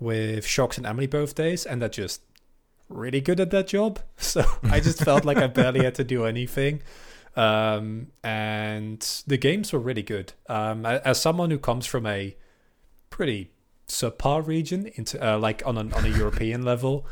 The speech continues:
uh, I really identify with, like, some of the play-in teams where it's not really about do you actually win, although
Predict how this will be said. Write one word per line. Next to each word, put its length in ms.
uh, 60
I 120
really 300
identify 560
with, 180
like, 220
some 160
of 60
the 60
play-in 360
teams 400
where 140
it's 120
not 180
really 280
about 440
do 100
you 200
actually 340
win, 260
although 460